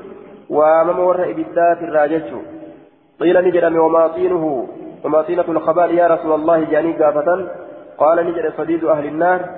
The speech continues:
waamama warra ibiddaati. Waamama warra ibiddaa.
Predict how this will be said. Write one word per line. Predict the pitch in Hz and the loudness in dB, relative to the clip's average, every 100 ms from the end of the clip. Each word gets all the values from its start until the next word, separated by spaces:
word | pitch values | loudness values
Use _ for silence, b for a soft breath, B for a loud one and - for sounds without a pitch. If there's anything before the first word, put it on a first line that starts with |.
| - - - | -16 -18 -8
waamama | 135 147 156 156 160 165 | 0 4 4 4 2 2
warra | 170 | 2
ibiddaati. | 160 156 165 156 131 - - - - - - _ _ 117 | -2 -4 0 0 0 -8 -14 -18 -20 -20 -20 _ _ -2
Waamama | 135 143 151 147 | 2 2 0 0
warra | 147 | 0
ibiddaa. | 131 123 143 135 | -2 -2 0 0